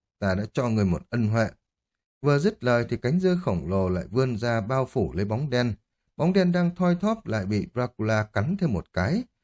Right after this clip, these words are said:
Một giọt máu tươi từ đầu ngón tay hắn bắn ra, rồi chui vào cơ thể bóng đen. "Ta giúp người tu luyện huyết dịch một phen, bấy nhiêu cũng đủ để trở thành một ma cà rồng cấp thấp rồi."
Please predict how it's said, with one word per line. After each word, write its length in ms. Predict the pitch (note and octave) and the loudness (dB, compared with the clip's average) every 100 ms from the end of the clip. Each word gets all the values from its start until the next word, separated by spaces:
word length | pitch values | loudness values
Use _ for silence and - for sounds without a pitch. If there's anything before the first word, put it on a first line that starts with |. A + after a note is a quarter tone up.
| _ _ | _ _
Một 120 | D3+ | -2
giọt 240 | C#3+ D3 C3 | 0 -4 -2
máu 220 | D3 F#3+ | -4 0
tươi 220 | F3+ F3+ F3+ - | 2 2 0 -2
từ 100 | A#2 | 0
đầu 140 | A2 | 2
ngón 180 | G#2 A2 | 2 0
tay 200 | - A#2+ | -2 -2
hắn 200 | A2+ E2 | -2 -2
bắn 260 | F#2 C3 E3+ | -2 0 0
ra, 280 | B2 A#2 G#2+ _ | 0 -2 -4 _
rồi 240 | - B2+ B2+ | -2 0 0
chui 180 | G3+ G3 | 2 2
vào 140 | F3 | 0
cơ 180 | F2 A2 | -2 -4
thể 220 | G#2+ F#2 - | -2 -4 -2
bóng 220 | F2+ C#3 | -4 -2
đen. 240 | B2+ B2 G#2+ - _ _ _ _ _ _ _ _ _ _ _ - | -2 -2 -2 -10 _ _ _ _ _ _ _ _ _ _ _ -2
"Ta 200 | G2 G2+ | 0 2
giúp 220 | D3+ F3 | 0 -2
người 220 | A2+ G#2 | 0 0
tu 220 | - B2 | 2 2
luyện 200 | A2+ G#2+ - | 2 -2 -2
huyết 200 | G3 G#3 | -2 -2
dịch 240 | - G2 - | -4 -4 -4
một 160 | D#2+ - | -6 -2
phen, 260 | A2+ F2+ - _ _ - | -2 -2 -6 _ _ -2
bấy 160 | C#3+ | 2
nhiêu 180 | G3 F#3 | 4 2
cũng 240 | F3+ G3 | 0 -2
đủ 160 | F3 G2+ | 0 2
để 140 | F2 G2 | 0 -2
trở 240 | A#2+ E2+ - | 0 -2 -2
thành 220 | G2+ G2 | -2 0
một 120 | F2+ G2 | -2 -2
ma 200 | G#2+ G#2 | -4 -4
cà 160 | G2 F2+ | -2 0
rồng 200 | F2 D2+ | 0 -2
cấp 160 | - E3 - | -4 -6 -4
thấp 200 | A3 - | -6 -2
rồi." 240 | G#2+ D#2 | -2 -2